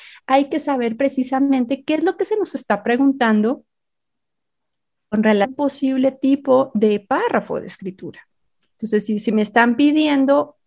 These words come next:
argumentar, pues lo que me están pidiendo es que yo desarrolle de forma coherente una escritura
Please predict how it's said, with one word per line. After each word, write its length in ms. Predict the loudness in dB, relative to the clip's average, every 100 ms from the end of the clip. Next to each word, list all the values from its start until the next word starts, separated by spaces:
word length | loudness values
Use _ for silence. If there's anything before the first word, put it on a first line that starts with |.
| _ -2
argumentar, 1000 | 0 2 0 0 -6 -2 0 0 -4 _ _ _ _ -20 _
pues 180 | -6 -4
lo 120 | -4
que 100 | -4
me 100 | -6
están 240 | -6 -6 0
pidiendo 320 | 2 4 2
es 80 | 0
que 100 | -2
yo 140 | 2
desarrolle 800 | 2 2 -4 2 4 4 4 2
de 100 | 0
forma 400 | -2 -4 -2 -4
coherente 580 | -2 2 4 2 0 -2
una 120 | -2
escritura 760 | -2 -2 -4 0 0 0 -2 -6